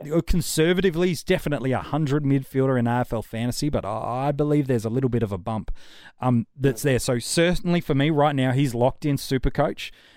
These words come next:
Speaker 2: and Dream Team and fantasy. I, I'm not opposed to people adding him in. I certainly don't think it would be a bad pick. I think the question mark around Nat Fyfe that needs to be kind of posed is how many games is he gonna play? Now,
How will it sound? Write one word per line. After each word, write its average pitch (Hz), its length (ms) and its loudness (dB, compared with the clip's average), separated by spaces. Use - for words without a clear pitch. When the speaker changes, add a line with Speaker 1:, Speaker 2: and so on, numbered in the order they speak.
Speaker 2:
and 127 120 -2
Dream 139 240 0
Team 151 160 0
and 113 120 -2
fantasy. 131 380 0
I, 117 60 2
I'm 131 100 4
not 135 160 4
opposed 139 380 0
to 113 80 -6
people 107 340 -2
adding 110 280 -2
him 104 120 0
in. 113 80 0
I 101 80 -2
certainly 110 320 -6
don't 101 180 -6
think 110 120 -6
it - 20 0
would 95 60 -4
be 101 80 -6
a 92 60 -6
bad 95 280 -6
pick. - 160 -4
I 92 60 -6
think 151 260 -4
the 160 100 2
question - 540 -2
mark 113 300 -2
around 117 320 0
Nat 110 320 -4
Fyfe 127 240 2
that - 120 -6
needs 127 460 2
to 143 140 -2
be 90 340 -8
kind 123 160 -4
of 92 80 -8
posed 113 580 -6
is 131 420 2
how 139 260 2
many 165 200 0
games 127 520 0
is 131 160 -4
he 107 80 -6
gonna 104 340 -4
play? - 300 -6
Now, 120 140 -2